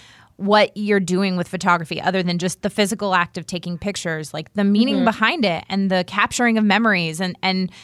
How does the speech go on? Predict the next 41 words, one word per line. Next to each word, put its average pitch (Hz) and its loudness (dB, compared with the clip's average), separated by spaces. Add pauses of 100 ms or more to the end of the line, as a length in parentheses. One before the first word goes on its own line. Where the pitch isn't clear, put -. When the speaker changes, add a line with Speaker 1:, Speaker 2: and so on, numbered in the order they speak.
(160)
Speaker 1:
and 196 -2
storing 226 4
those, 196 2
those 196 -2
moments 202 2
in 196 0
time 202 2
for, 180 0 (120)
for 175 0 (120)
couples 190 0
and, 175 -2 (320)
uh, 180 4
seniors 208 2
and, 175 -2
and 175 0
families, 214 2
I 220 -2
mean, 208 2
all 240 4
those 294 0
kinds 233 0
of 202 -6
things. 208 0 (280)
How 285 4
has 302 2
that, 190 2 (200)
your 202 2
experiences 170 0
influenced 175 -4
that? 90 -2 (920)
Speaker 2:
Well, 240 6
I 247 8
mean, 254 6
I 233 2
think 285 0
you 226 -2
kind 214 0
of, 185 -12
like, 190 -2
nailed 180 0
the 165 2